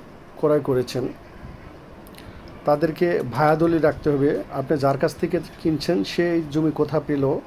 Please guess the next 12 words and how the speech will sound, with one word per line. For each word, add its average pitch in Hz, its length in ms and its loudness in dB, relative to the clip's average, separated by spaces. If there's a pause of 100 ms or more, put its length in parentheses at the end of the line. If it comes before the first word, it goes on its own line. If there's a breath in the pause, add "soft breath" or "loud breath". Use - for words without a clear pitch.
(1160 loud breath)
তার 147 180 4
আগে 156 340 2
কে 165 300 2
কোথায় 156 360 2
পেল, 160 260 2
এভাবে 151 400 2
এই-, 156 180 -2
এইভাবে 151 380 2
সমস্ত 151 440 -2
দলিল, 147 440 0
ভায়া 131 200 0
দলিলগুলা 139 600 0